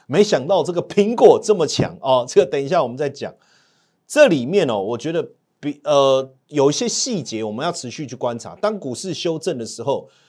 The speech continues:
我们希-，当然顺势的希-，希望整个投机的一个情绪也是跟着快速的降温。我一直在强调这件事情哦，所以如果能够快速的降温，其实不见得是坏-，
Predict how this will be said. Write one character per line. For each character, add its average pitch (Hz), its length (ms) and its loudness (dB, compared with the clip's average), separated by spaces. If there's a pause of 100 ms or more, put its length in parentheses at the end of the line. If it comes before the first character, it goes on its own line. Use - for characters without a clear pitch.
(160)
我 143 140 2
们 202 300 -2
希-， 196 580 -8
当 214 160 4
然 160 180 -2
顺 165 460 -2
势 160 240 -8
的 123 100 -4
希-， 143 360 -12
希 - 260 -8
望 165 260 0
整 113 140 -12
个 120 80 -10
投 123 320 -8
机 151 240 -12
的 131 240 -4 (380)
一 139 100 -10
个 131 100 -2
情 120 240 -8
绪 123 200 -10
也 104 120 -4
是 156 80 -8
跟 131 220 -6
着 123 180 -8
快 147 460 -6
速 110 380 -12
的 98 100 -12
降 101 260 -12
温。 98 200 -10
我 131 160 -4
一 165 80 -4
直 143 100 -14
在 135 140 -6
强 110 200 -12
调 117 140 -8
这 104 120 -14
件 101 220 -12
事 92 220 -16
情 - 220 -20 (440)
哦， 110 200 -2
所 196 200 6
以 233 40 0
如 160 200 0
果 170 200 0
能 117 120 -8
够 160 140 -2
快 151 240 -4
速 139 160 -8
的 117 80 -6
降 113 240 -8
温， 110 160 -8 (260)
其 - 160 -10
实 123 140 -10
不 110 160 -12
见 135 220 -4
得 101 120 -6
是 - 140 -8
坏-， 87 260 -10